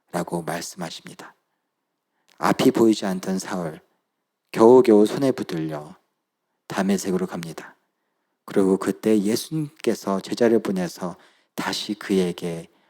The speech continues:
말씀하시고 인도하실 때까지 그는 아무것도 하지 못한 채 그 자리에 가만 서 있습니다. 오늘날 세상은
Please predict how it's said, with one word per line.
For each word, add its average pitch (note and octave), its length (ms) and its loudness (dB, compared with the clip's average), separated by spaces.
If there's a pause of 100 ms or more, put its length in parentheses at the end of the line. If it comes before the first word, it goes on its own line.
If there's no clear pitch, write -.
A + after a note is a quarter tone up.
(160)
말씀하시고 G#2+ 840 -2
인도하실 A#2 540 -4
때까지 F#2 580 -16 (560)
그는 F#2 280 -6
아무것도 G#2+ 640 -6
하지 A2 180 -8
못한 - 320 -8
채 E3 280 -12
그 - 200 -14
자리에 D#3+ 440 -8 (360)
가만 D#2 600 -8
서 - 400 -8
있습니다. - 580 -12 (2000)
오늘날 B2 420 4
세상은 G#2 520 -8